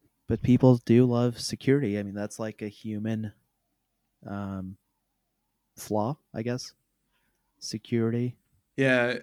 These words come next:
Speaker 2: I mean, security to a point that it can become irrational almost.
Speaker 1: Sure. Oh, uh, what did you find most cheesy in this movie?
Speaker 2: <laughs> Most cheesy?
Speaker 1: Mm.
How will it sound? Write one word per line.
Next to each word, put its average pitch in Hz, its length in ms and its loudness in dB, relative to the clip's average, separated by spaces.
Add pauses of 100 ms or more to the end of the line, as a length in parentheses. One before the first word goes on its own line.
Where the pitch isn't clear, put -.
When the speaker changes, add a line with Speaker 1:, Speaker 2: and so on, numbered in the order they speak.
Speaker 2:
I 143 40 -2
mean, 143 440 0 (160)
security 151 440 -2
to 143 100 2
a 123 60 2
point 123 300 -2
that 120 100 2
it 117 100 -2
can 117 160 -2
become 117 320 -6
irrational 110 540 -6
almost. 120 500 -16 (440)
Speaker 1:
Sure. 127 280 -10 (260)
Oh, 156 220 0 (380)
uh, 120 160 10
what 139 180 12
did 170 160 0
you 196 100 10
find 151 320 4
most 127 320 2
cheesy 120 400 -2
in 110 60 0
this 101 240 -6
movie? 92 400 -8 (120)
Speaker 2:
<laughs> 135 640 -10 (520)
Most 131 400 -2
cheesy? 135 640 -4
Speaker 1:
Mm. 127 80 -8